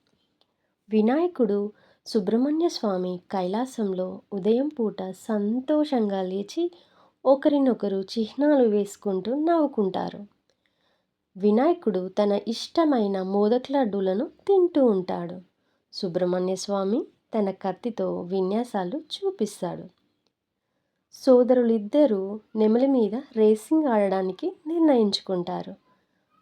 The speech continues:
బాలవినాయకుడు మొదట బాగా ఆడలేకపోతాడు,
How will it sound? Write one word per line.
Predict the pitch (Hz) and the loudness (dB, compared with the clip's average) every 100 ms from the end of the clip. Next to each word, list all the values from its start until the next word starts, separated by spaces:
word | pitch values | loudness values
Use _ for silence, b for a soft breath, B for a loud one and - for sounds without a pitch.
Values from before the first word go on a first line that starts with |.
| _ _ | _ _
బాలవినాయకుడు | 190 180 190 226 311 339 320 - 196 185 185 208 - | -4 0 0 2 4 6 4 2 0 0 -4 -12 -4
మొదట | 202 196 196 196 233 262 196 | 0 0 0 -4 -6 -2 -2
బాగా | 190 180 220 - | 0 -2 -6 -6
ఆడలేకపోతాడు, | 214 233 269 269 190 - 175 175 175 170 | -2 2 2 2 0 -6 -8 -6 -8 -8